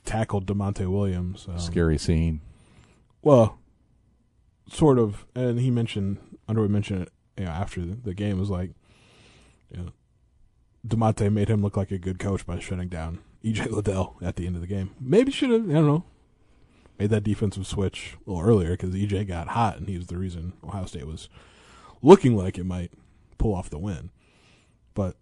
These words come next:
Speaker 1: you know, Demonte hit that big three, because if it's a catch and shoot three, he's going to make it, and I'm not sure why opposing defenses, like, still don't cover him on the perimeter.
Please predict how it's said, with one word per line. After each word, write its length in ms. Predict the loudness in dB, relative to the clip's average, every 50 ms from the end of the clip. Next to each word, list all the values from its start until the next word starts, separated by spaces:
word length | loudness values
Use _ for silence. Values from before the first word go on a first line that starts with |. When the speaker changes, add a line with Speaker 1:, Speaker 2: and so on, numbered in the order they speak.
| -8
Speaker 1:
you 80 | -6 -4
know, 60 | -4
Demonte 320 | -2 -2 -2 -2 -2 -4
hit 160 | -4 -6 -6 -6
that 160 | -8 -8 -8
big 160 | -8 -8 -8
three, 500 | -4 4 8 10 12 12 12 10 8 4 -2 -8 -20 -20 -20 -20 -20 -20 _
because 380 | -20 _ -8 -4 -4 -4 -4 -6
if 140 | -8 -8 -8
it's 120 | -12 -12
a 40 | -8
catch 220 | -4 -4 -4 -4
and 100 | -4 -8
shoot 200 | -6 -6 -8 -8
three, 400 | -4 -2 -2 0 0 0 -2 -4 _ _ _ -20 -20 _ _ _ _
he's 200 | -6 -6 -4 -2
going 260 | 0 0 0 0 0
to 80 | 0 -2
make 300 | 0 0 0 -2 -2 -4
it, 120 | -6 -6 _ -10
and 160 | -8 -6 -6
I'm 140 | -4 -2 -2
not 260 | -2 -2 -4 -6 -8
sure 220 | -8 -4 -2 -2
why 480 | 0 0 0 0 0 0 0 -2 -2 -4 -8 _ _ _ -14
opposing 360 | -8 0 2 2 4 4 2
defenses, 680 | 2 2 2 0 0 -2 0 0 -2 -2 -2 -4 -8 -6
like, 160 | -6 -6 -6 _ _ -20
still 260 | -12 -2 0 0 0
don't 260 | 2 2 0 0 0
cover 240 | -2 -4 -2 0 0
him 140 | 0 0 0
on 120 | 0 0
the 80 | 0 -2
perimeter. 460 | -2 -2 -2 0 0 0 0 -2 -4